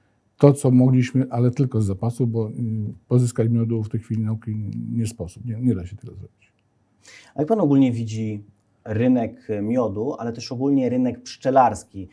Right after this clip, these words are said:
Speaker 2: w tym regionie świata, Europy?
Speaker 1: Ukraina, e, dwanaście, czternaście lat temu, e, mówię o Ukrainie, bo to jest, e, największy w tym rejonie świata producent miodu.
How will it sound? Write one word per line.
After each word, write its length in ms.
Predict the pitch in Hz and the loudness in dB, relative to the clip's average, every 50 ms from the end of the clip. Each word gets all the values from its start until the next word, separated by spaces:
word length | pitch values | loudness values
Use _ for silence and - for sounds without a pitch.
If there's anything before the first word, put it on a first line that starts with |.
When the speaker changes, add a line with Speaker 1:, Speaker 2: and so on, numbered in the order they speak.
| _ _ _ _ | _ _ _ _
Speaker 2:
w 80 | _ - | _ -10
tym 260 | - - 113 113 113 110 107 107 110 110 | -4 -4 -2 -2 -2 -4 -6 -6 -8 -10
regionie 720 | 117 110 113 107 101 107 117 113 110 107 104 98 95 95 | -8 -6 -6 -6 -4 -2 -2 -2 -2 -4 -6 -8 -8 -10
świata, 420 | - - 120 113 110 - 107 101 98 | -12 -8 -6 -6 -6 -4 -6 -6 -6
Europy? 360 | 98 98 101 95 - - - - _ _ _ _ _ _ _ - - - - - - _ _ - | -6 -8 -12 -14 -14 -18 -20 -20 _ _ _ _ _ _ _ -20 -20 -20 -20 -20 -20 _ _ -4
Speaker 1:
Ukraina, 600 | 147 139 156 165 190 214 180 170 165 156 - - | -2 0 2 2 2 2 2 2 2 0 0 -2
e, 60 | 156 131 127 123 120 117 117 117 117 117 107 - _ - - - - _ | -2 -2 -2 -2 -2 -2 -4 -4 -6 -8 -10 -14 _ -20 -20 -20 -20 _
dwanaście, 540 | - 123 123 131 143 143 - - - - 127 | 2 4 6 6 6 6 4 0 0 0 0
czternaście 580 | 110 - - - 120 120 127 123 123 - - 127 | 0 -2 -4 -4 0 0 0 0 -2 -4 -6 -6
lat 140 | 107 110 - | -6 -4 -4
temu, 400 | 135 135 139 135 127 127 123 127 - _ _ _ _ _ _ _ | -4 -2 -2 -2 -2 -4 -6 -8 -12 _ _ _ _ _ _ _
e, 180 | 147 113 110 - - - - | -12 -10 -10 -10 -12 -4 4
mówię 220 | 156 165 165 165 160 | 6 6 6 6 6
o 40 | |
Ukrainie, 360 | 156 151 165 156 165 170 160 147 | 4 6 6 4 4 4 4 4
bo 140 | 147 151 | 4 4
to 100 | 147 151 | 4 6
jest, 320 | 151 147 143 135 139 - - | 6 4 4 2 0 0 2
e, 40 | 139 | 2
największy 680 | 139 139 131 135 139 135 139 147 143 135 - - 131 | 4 4 4 4 4 4 2 2 0 -2 -2 -4 -4
w 100 | 127 - | -4 -6
tym 360 | _ _ _ - 156 147 139 | _ _ _ 6 6 8 8
rejonie 420 | 135 135 131 131 131 131 131 127 117 | 8 8 8 8 6 4 4 2 2
świata 300 | 123 - 127 127 127 127 | 0 -2 -4 -4 -4 -4
producent 560 | 120 123 120 120 120 - - 120 117 117 113 | -6 -6 -6 -6 -6 -4 -2 -2 -2 -2 -2
miodu. 220 | 110 101 85 - | -4 -6 -6 -10